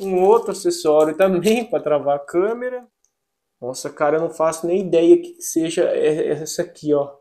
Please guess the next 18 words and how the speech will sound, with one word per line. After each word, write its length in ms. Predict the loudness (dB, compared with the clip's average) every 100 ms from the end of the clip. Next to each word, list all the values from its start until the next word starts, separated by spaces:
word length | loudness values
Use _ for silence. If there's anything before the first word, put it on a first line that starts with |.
| _ _ _ _ -14
Olha 280 | -8 -8 -8
que 140 | -6
legal 460 | -4 -2 2 4 2
aqui, 240 | -2 -2
galera. 400 | 2 4 6 4
Vem 160 | 4 2
até 140 | 6
um 120 | 4 4
controle, 640 | 0 0 4 8 10 10
ó. 180 | 8 0 _ _ _ _ _ _ _ _ _ _ 0
Tá? 240 | 4 4
De 140 | 2
você 440 | 0 8 10 10 6
ligar 960 | -2 -2 -2 -2 6 8 8 6 2
e 100 | -2
desligar 560 | -4 -4 -4 2 4 4
a 40 |
câmera. 600 | 2 4 4 4 -2 -6